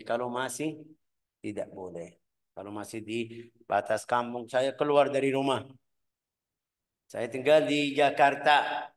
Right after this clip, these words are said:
tapi mau ke bandara. Terus kena, atau bahasa Indonesia bilang, kena macet, ya kan? Di, masih di da-, tengah jalan sam-, tengah jana-, jalan sampai, eh, keluar waktu zuhur atau asar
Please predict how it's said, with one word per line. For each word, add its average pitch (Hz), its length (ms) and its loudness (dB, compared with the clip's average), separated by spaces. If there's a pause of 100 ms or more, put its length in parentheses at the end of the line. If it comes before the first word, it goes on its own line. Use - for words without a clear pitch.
(760)
tapi 147 320 -2
mau 175 240 -2
ke 165 140 2 (100)
bandara. 160 720 2 (720)
Terus 202 540 0 (100)
kena, 190 480 0
atau 170 200 0
bahasa 165 240 2
Indonesia 165 280 -4
bilang, 165 160 -4
kena 180 280 2 (120)
macet, 180 320 2
ya 160 160 0
kan? 180 320 2 (640)
Di, 143 160 -4 (880)
masih 139 320 -4
di 135 400 -6
da-, 131 320 0
tengah 135 320 0
jalan 139 320 0
sam-, 123 240 -8 (400)
tengah 120 400 -4
jana-, 139 400 -2
jalan 123 480 -2
sampai, 131 400 -6 (640)
eh, 120 560 -4
keluar 120 320 0
waktu 120 380 -4 (180)
zuhur 104 400 -8
atau 95 480 -4
asar 101 320 -6